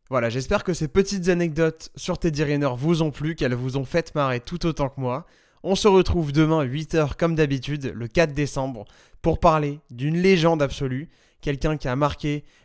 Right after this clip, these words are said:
d'une pierre blanche l'histoire de son sport. Mesdames et messieurs, demain nous parlerons de Zinedine Zidane. Bonne journée ou bonne soirée en fonction du moment lors duquel vous allez écouter ce podcast,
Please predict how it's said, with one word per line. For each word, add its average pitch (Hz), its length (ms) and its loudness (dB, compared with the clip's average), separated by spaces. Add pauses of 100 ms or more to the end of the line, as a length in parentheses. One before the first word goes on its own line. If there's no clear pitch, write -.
(100)
d'une 123 160 -6
pierre 160 300 4
blanche 151 480 -2
l'histoire 160 520 0
de 143 80 -2
son 131 200 -6
sport. 139 440 -2 (580)
Mesdames 160 260 6
et 156 100 2
messieurs, 151 320 2
demain 143 320 2
nous 131 100 -4
parlerons 131 560 0
de 120 140 -8
Zinedine 139 600 0
Zidane. 120 400 -6 (380)
Bonne 156 220 6
journée 151 400 0
ou 127 100 -6
bonne 151 200 2
soirée 143 280 0
en 131 80 0
fonction 139 340 -8
du 127 100 -6
moment 139 260 0
lors 123 140 -2
duquel 120 400 -8 (400)
vous 147 260 0
allez 147 320 2
écouter - 340 -2
ce 139 120 -4
podcast, 135 560 -2